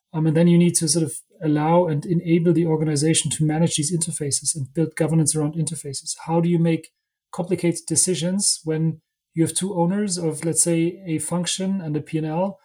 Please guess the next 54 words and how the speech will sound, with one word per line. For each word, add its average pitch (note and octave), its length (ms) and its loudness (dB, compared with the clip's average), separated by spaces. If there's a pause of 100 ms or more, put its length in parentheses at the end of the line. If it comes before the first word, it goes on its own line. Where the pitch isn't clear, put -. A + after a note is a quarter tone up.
(260)
to - 100 -12
ultimately E3 500 2
come D#3+ 220 -2
to D#3+ 80 -6
the D3+ 100 -4
right D3+ 180 -2
solution? D#3+ 460 -4
And D#3 140 -4
this E3 180 0
is C#3+ 100 -8
where D#3 120 -4
you D3+ 80 -4
need D#3 140 -6
to C#3+ 60 -14
build C#3+ 200 -10
governance. D3+ 520 -8 (460)
And D3+ 140 -6
that's, - 360 0 (560)
I, D3 60 -16
I, D#3 400 -10
I D#3+ 60 -2
guess D#3 200 -2
we E3+ 100 2
don't F3 180 2
have D#3 180 0
enough D#3+ 180 -2
time E3 280 0
in D#3+ 140 0
this C#3+ 140 -2
podcast D3+ 520 -2
to D3 160 -4
sort D#3 160 0
of - 80 -10 (120)
go F3 60 2
through E3 240 0
all D#3 120 2
the D#3 80 0
details D#3+ 480 0
here, E3+ 260 -2
but, D3+ 240 -8
um, D#3 240 -6 (320)
this F3 160 2
is D#3+ 100 -4
where D#3 140 0
it D3+ 80 -8
comes D3 160 -6
down D#3+ 200 -4
to. D3+ 120 -8
In D3 140 -8
the D3+ 100 -4
end, E3 160 0
it's C#3 160 -6
really D#3+ 200 -2
the D3 280 -4